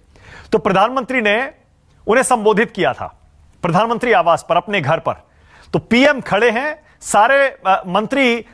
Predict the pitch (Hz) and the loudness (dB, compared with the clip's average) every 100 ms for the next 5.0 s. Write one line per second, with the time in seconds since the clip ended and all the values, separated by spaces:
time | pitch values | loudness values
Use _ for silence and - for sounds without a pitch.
0 | - 117 165 180 254 254 254 254 285 - | -10 -2 -2 0 0 0 0 0 -4 -10
1 | - - 240 233 254 247 240 262 254 208 | -2 0 0 0 -2 -2 -2 0 0 0
2 | 196 190 156 117 85 _ _ _ _ - | 0 0 -4 -6 -10 _ _ _ _ -20
3 | - - - - 294 302 269 226 233 - | -12 -2 2 4 2 0 -2 -2 -2 0
4 | 294 254 - 233 - 220 180 156 190 277 | 0 0 -2 -2 -2 -2 -2 -2 -4 -8